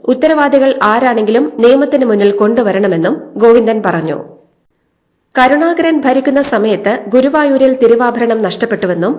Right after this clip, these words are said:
ഇതുവരെ ഒരു തരി തിരിച്ചു കിട്ടിയിട്ടില്ലെന്നും ആ തിരുവാഭരണം എവിടെയെന്നും പ്രതി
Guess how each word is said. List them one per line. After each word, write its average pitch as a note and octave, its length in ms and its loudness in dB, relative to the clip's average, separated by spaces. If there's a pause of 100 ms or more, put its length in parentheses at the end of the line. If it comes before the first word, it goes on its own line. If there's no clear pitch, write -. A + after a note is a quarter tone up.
(380)
ഇതുവരെ C#4+ 340 0 (160)
ഒരു A#3 180 4
തരി A#3 240 4
തിരിച്ചു A3+ 280 -4
കിട്ടിയിട്ടില്ലെന്നും G#3 680 -2 (480)
ആ - 0 - (160)
തിരുവാഭരണം C#4 680 -2 (120)
എവിടെയെന്നും G#3 500 0 (300)
പ്രതി A3+ 260 2